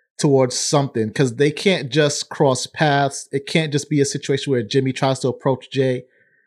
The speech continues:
and Jay walks off. First of all, Jay's not level-headed enough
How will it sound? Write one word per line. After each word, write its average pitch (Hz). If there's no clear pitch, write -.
and 127
Jay 135
walks 127
off. 135
First 208
of 185
all, 147
Jay's 151
not 135
level-headed 139
enough 123